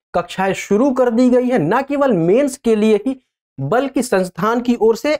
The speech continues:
अगली जो प्रीलिम्स की परीक्षा आयोजित की जाएगी उसके लिए भी दृष्टि संस्थान की ओर से कक्षाएं शुरू कर दी गई है। और इन कोर्सों में प्रवेश लेने के लिए या इनसे संबंधित कोई भी जानकारी आप सभी चाहते हैं तो इस दिए गए संपर्क नंबर पर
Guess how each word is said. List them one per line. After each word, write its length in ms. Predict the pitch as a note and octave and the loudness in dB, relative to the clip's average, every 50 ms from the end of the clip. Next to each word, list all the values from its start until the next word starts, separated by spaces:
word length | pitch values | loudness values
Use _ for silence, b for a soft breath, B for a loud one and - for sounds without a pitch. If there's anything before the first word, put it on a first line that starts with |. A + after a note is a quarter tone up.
| - - | -2 -4
अगली 300 | F#3 F#3+ A#3 B3+ C#4+ C4 | -2 0 0 0 0 0
जो 80 | C4 C4 | 0 0
प्रीलिम्स 380 | B3+ - G#3 G#3+ A3+ B3 B3 - | 0 0 0 2 2 2 0 0
की 100 | - A#3+ | -2 -2
परीक्षा 440 | B3 G#3 F#3 G3 F#3+ - - A3 - - | 0 0 -2 -2 -2 -2 -4 -4 -2 -2
आयोजित 440 | D3+ D#3+ E3 F3 F3+ F#3+ B3+ B3 B3+ - | -2 0 2 2 2 2 0 -2 0 0
की 100 | B3 A#3+ | 0 2
जाएगी 320 | A#3 B3 B3 B3 A#3+ D4 - - | 2 2 0 0 -2 -4 -4 -2
उसके 420 | G#3+ G3+ - - - - D#4+ D#4+ | -4 -4 -4 -6 -4 -2 0 2
लिए 220 | C#4 C4+ C4 B3+ B3+ | 2 2 2 2 2
भी 80 | B3 | 0
दृष्टि 280 | G#3 G#3 G3+ - - A3 | 0 -2 -4 -4 -6 -4
संस्थान 440 | G#3+ - G3+ F#3+ - G3 G3 F#3 F#3 | -2 -2 -2 -2 0 -2 -2 -2 -2
की 180 | F#3+ - F#3+ - | -4 -6 -4 0
ओर 160 | F#3+ F#3+ F#3+ | 2 2 2
से 180 | F#3 - C#4+ C#4+ C#4+ _ _ _ _ _ - | 0 0 -4 -4 -4 _ _ _ _ _ -6
कक्षाएं 360 | F#3 F3+ F#3 - - G#3 G#3 G3+ | -6 -6 -4 -4 -4 -2 -2 -4
शुरू 320 | - - - A3+ C4+ D4 B3+ | -4 -2 -2 0 0 0 0
कर 160 | C4+ C4 B3+ | 0 -2 0
दी 180 | A#3 B3+ C4 B3 | 0 0 2 2
गई 140 | B3+ B3+ A#3+ | 2 0 0
है। 120 | C4+ D4+ | -2 -4
और 280 | - - A3+ A#3 A#3 - - | -2 -2 -2 -2 -2 -2 0
इन 160 | D4 D#4 D4+ D4+ _ | 0 2 0 0 _
कोर्सों 400 | - G#3+ G#3 A3 G#3+ - - C#4 | 0 2 2 2 0 0 0 0
में 220 | B3+ A3 E3 B2+ - _ _ _ _ _ _ _ _ - - | 2 2 0 -2 -4 _ _ _ _ _ _ _ _ -6 -2
प्रवेश 380 | F3+ F3+ F#3 A#3 C4+ C4+ C4+ | -2 0 2 2 2 2 2
लेने 300 | C4+ C4 C4+ C4 C4 C4+ | 2 2 2 2 2 0
के 160 | B3+ - C4+ C4+ | 0 0 0 2
लिए 160 | C4+ D4 E4 | 2 2 2
या 160 | D4 C#4+ B3+ | 2 0 0
इनसे 300 | - F#3+ F#3+ G3 - A#3 | 0 -2 -2 0 -2 -2
संबंधित 580 | A3+ - - A3+ G#3+ G#3+ A3 A3 A3+ A#3 C#4+ - - | -2 -2 -2 -2 0 0 0 0 0 0 -2 -2 0
कोई 180 | - A3 A3+ G#3 | 0 0 0 2
भी 120 | G3 G#3 D#3+ | 0 0 0
जानकारी 600 | D#3 F#3+ F#3 F#3 F#3 F#3 G3 F#3+ G3 A3 C4 A#3+ | 0 0 2 0 0 0 0 0 0 0 0 0
आप 140 | G#3 F#3+ F#3+ | 0 0 -2
सभी 280 | - - F#3+ F#3 G3 F#3+ | -2 -2 0 0 0 -2
चाहते 460 | F3+ - F3 E3+ E3+ F3 - B3+ B3 | 0 0 -2 -2 -2 -2 0 0 0
हैं 160 | A#3 B3+ C#4+ C#4 | 2 0 -2 -2
तो 140 | - - | -4 -4
इस 180 | - G#3 F#3 E3+ | -4 -4 -4 -4
दिए 300 | D#3+ D#3 F#3+ A3 C#4+ C#4 | -4 -2 0 0 0 2
गए 160 | A#3+ C4+ C4 B3+ | 2 0 0 -2
संपर्क 420 | - - F#3+ F#3+ F3+ G3+ F#3 - | -2 -4 -4 -2 -2 -2 0 0
नंबर 300 | G3 F#3+ F#3+ G3 G#3 G#3 | 0 0 0 0 -2 -2
पर 200 | G#3 - C4 C#4 | 0 -2 -2 -2